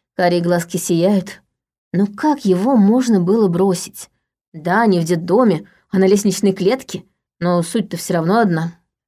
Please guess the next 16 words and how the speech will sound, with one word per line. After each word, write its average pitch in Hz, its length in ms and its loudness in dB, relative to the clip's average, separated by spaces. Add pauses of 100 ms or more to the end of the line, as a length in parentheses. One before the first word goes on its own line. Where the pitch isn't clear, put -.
(200)
"Ладно, 254 480 2
Ромка, 285 380 0
не 214 160 0
переживай". 185 760 0 (580)
Поневоле 185 580 2
улыбаюсь 175 560 2
в 170 60 -2
ответ 185 380 -2 (260)
и - 100 -4
наклоняюсь 196 680 2
над 190 220 0
ним, 185 260 2
поправляя 175 540 0
съехавшую 185 640 -2
на 185 180 2
бок 180 300 -4